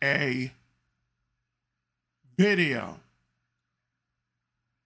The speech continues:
before we get into the next segment. It's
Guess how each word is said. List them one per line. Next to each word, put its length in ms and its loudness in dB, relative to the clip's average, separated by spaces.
before 400 0
we 160 0
get 360 2
into 340 0
the 140 2
next 400 -2
segment. 600 -2
It's 600 -2